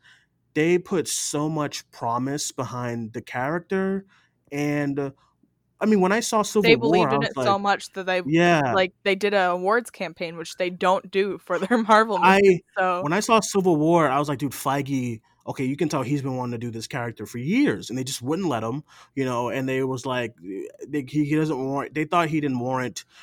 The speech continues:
Speaker 1: the old, uh, the old commissioner of Disney thought he didn't warrant a solo film. Uh, but I know Feige wanted,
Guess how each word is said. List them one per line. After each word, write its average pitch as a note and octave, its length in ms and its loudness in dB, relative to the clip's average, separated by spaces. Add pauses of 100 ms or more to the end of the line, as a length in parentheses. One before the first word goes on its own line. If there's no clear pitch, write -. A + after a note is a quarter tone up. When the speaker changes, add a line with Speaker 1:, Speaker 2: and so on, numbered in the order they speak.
(180)
Speaker 1:
the C#3 120 -2
old, D#3+ 460 4
uh, A#2+ 420 -2
the B2+ 140 -4
old D3 220 -2
commissioner A2+ 520 -6
of G#2 180 -8
Disney A2+ 260 -6
thought A2+ 200 -4
he B2+ 80 -8
didn't A#2 240 -6
warrant A2 480 -10 (240)
a G#2+ 80 -14
solo B2 300 -2
film. - 340 -14 (340)
Uh, G2 280 -8 (160)
but B2 120 -6
I B2+ 40 -6
know C3+ 100 -2
Feige C#3+ 460 -2
wanted, B2 400 -4